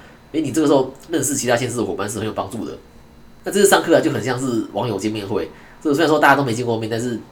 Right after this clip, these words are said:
每个礼拜都有线上课程。那我们的线上课程也是不露脸的，可是看到名字，所以大家互相对彼此的名字不陌生，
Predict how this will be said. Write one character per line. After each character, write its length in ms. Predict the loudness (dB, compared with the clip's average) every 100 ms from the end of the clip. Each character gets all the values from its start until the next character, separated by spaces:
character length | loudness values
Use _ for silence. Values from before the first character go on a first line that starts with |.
| -8
每 180 | -6
个 80 | -2
礼 160 | -4 0
拜 180 | 2 4
都 120 | 2
有 100 | 0
线 100 | -2
上 140 | -6
课 180 | -2 -4
程。 160 | -4 -10 -16 -20 -20 -4
那 100 | -2
我 100 | 0
们 100 | 0
的 40 |
线 120 | 0
上 80 | 0
课 120 | 0 -2
程 100 | -2
也 80 |
是 120 | -2 -2
不 200 | 0 4
露 160 | 4
脸 180 | 2 -4
的， 120 | -12 -16 -20 -20 -16
可 120 | -8
是 60 | -2
看 160 | 0 2
到 140 | 0
名 120 | -2
字， 240 | -6 -6 -8 -14 -20 -20 _
所 120 | 2
以 60 | 4
大 100 | 4
家 140 | 2
互 160 | 0 0
相 180 | 0 2
对 140 | 0
彼 140 | 0
此 180 | -4 -4
的 80 | -6
名 140 | -8
字 120 | -10 -8
不 120 | -6
陌 180 | -4 -4
生， 180 | -6